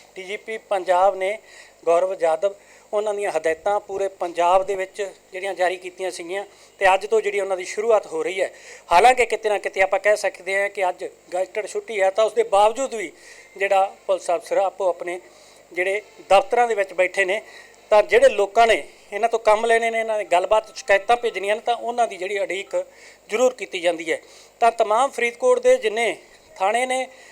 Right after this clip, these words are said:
ਡੀ ਐਸ ਪੀ, ਐਸ ਪੀ, ਐਸ ਐਸ ਪੀ, ਤਾਂ ਆਈ ਜੀ,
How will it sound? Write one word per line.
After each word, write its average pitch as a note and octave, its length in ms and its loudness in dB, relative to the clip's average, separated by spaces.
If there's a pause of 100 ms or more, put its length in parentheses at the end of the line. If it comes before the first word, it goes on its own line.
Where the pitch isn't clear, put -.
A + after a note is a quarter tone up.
(360)
ਡੀ G3+ 140 0
ਐਸ A3 180 0
ਪੀ, A#3+ 380 -10
ਐਸ G#3 260 0
ਪੀ, B3 340 -8 (400)
ਐਸ G3 180 0
ਐਸ A3+ 160 -6
ਪੀ, A#3+ 260 -6 (340)
ਤਾਂ A3 100 4
ਆਈ G#3 240 0
ਜੀ, E3+ 260 -8